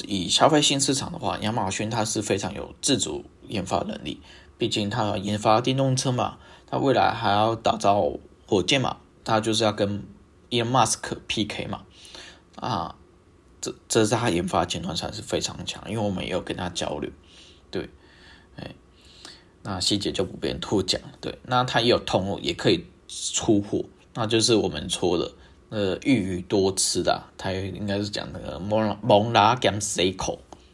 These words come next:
对，那零售的部分，它可能会受到今年景气的影响，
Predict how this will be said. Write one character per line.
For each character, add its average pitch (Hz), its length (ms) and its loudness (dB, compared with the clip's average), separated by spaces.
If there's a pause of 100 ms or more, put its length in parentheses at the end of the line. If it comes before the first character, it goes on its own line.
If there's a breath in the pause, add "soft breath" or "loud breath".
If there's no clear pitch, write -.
对， - 220 -2 (460 loud breath)
那 147 420 4
零 127 300 2
售 147 300 2
的 117 100 4
部 131 180 -2
分， 127 240 2
它 127 120 0
可 131 180 -2
能 98 160 -4
会 107 100 0
受 113 140 0
到 110 180 4
今 135 240 -2
年 104 300 -2
景 95 200 -4
气 - 180 2
的 104 120 2
影 67 300 -8
响， - 260 -2